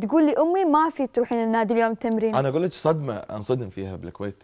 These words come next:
Speaker 1: شنو؟
Speaker 2: كم قهوه او مكان خاص في لعبه البريالدو،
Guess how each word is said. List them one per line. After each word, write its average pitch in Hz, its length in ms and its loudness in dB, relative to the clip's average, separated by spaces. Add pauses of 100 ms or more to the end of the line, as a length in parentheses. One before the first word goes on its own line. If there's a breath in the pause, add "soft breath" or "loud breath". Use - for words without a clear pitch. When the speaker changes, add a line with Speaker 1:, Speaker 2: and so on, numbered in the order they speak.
(120)
Speaker 1:
شنو؟ 233 320 -4
Speaker 2:
كم 202 240 2
قهوه 147 420 -2 (100)
او 104 200 -4
مكان 127 560 -4
خاص 117 320 -6
في 104 240 -6
لعبه 104 340 -10
البريالدو، 95 540 -10